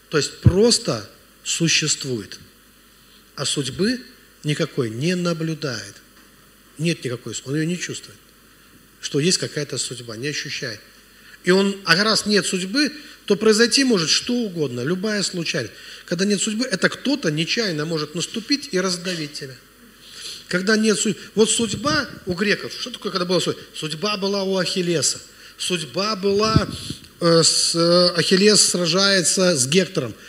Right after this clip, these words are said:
У Гектора есть судьба. Они с, друг с другом борются, но у каждого из них есть судьба. И как в одном стихотворении там сказано: «А я четвертый», помните, сползающий с древа, ну там про копье Ахилле-,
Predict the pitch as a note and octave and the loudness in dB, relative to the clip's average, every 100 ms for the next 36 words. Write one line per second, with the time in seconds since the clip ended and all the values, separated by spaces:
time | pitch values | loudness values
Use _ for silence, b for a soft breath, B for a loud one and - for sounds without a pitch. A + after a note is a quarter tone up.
0 | - E3+ D#3 G#3 - D#3 C#3+ B2 - C3 | -2 2 6 4 4 2 2 0 0 -2
1 | C3 A#2+ - B B B B - - E3 | -4 -6 -8 B B B B -8 -6 0
2 | G#3+ A3+ A3+ A3+ D3 C#3 G#3+ F#3+ G#3+ G#3+ | 4 6 4 2 -4 0 0 0 0 0
3 | F#3+ D#3 D#3 D4 C4 E3+ - G#2+ - - | 0 -2 -2 0 2 2 0 -2 -10 -20
4 | - _ A#2 F3+ F3+ - A3+ F#3+ G3+ G3+ | -20 _ -2 0 0 -2 -2 0 2 2
5 | F3+ G3+ G3 F#3+ E3 F#3+ F3 E3 G#2+ - | 2 -2 -2 -2 -2 -4 -6 -6 -8 -12
6 | B B - - G#3+ F#3 F#3 F3 F#3 C3+ | B B -8 -2 -2 0 -2 -2 -2 -2
7 | - C#3+ D3+ D#3+ D#3+ C3+ A#2+ A2+ A#2+ B2+ | -4 -4 -2 -2 -2 -2 -4 -8 -8 -6
8 | - C4+ A3+ A3 G3+ B B B - E3+ | -4 -4 -2 -2 -4 B B B -2 2
9 | F#3+ C#3 - A#2 - G#3+ B3+ G#3+ F#3 F3+ | 2 0 -2 -6 -6 -4 -4 -4 -8 -6
10 | E3 C#3+ C3 - D#3 C#3+ E3 C#3+ A2+ - | -6 -4 -4 -4 -4 -4 -4 -4 -6 -8
11 | A2+ A#2 E3+ A#3+ A3+ F#3+ B B - F3+ | -8 -8 -4 -4 -4 -8 B B -6 -2
12 | D3 D#3 - D#3+ F3 C#3+ B2 D#3 C#3 | -2 -2 -4 -4 -2 -2 -2 -2 -2